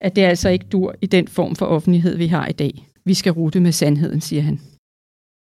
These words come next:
Signe Holme, der er kommunikationschef i Planbørnefonden, oplever også, at offentligheden siger fra over for spin, og i stedet efterspørger åbenhed og ærlighed. Jeg tror, der har været et mæthedspunkt,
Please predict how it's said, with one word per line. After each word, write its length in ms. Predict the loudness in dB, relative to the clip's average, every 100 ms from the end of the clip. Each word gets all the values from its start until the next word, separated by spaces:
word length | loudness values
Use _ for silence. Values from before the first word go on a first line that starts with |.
| _ _ _ _ _ _ _
Signe 260 | 0 4 4
Holme, 320 | 4 4 4
der 100 | 4
er 100 | 0
kommunikationschef 920 | 0 0 2 -2 -4 -6 -4 -4 -4
i 60 | -6
Planbørnefonden, 1000 | -2 0 2 0 0 -2 -4 -2 -4 0
oplever 380 | 0 2 0
også, 300 | 0 -2 0
at 80 | -2
offentligheden 560 | -2 0 2 2 0 -2
siger 220 | 0 -2
fra 400 | 0 0 0 -2
over 160 | -4 -4
for 120 | -6
spin, 380 | 0 2 2 0 -20 -20 _
og 120 | 0 2
i 20 |
stedet 420 | 4 2 4 2 2
efterspørger 560 | 0 2 0 2 0
åbenhed 500 | 2 2 2 4 2
og 140 | 2 0
ærlighed. 440 | 0 0 -2 -4 -8 -18 _ _ _ _ _ _ _ _ _ -6
Jeg 100 | 0
tror, 200 | 0 2
der 80 |
har 120 | 2 4
været 260 | 4 4
et 80 | 4
mæthedspunkt, 920 | 4 4 4 0 0 -2 -2 -2 -18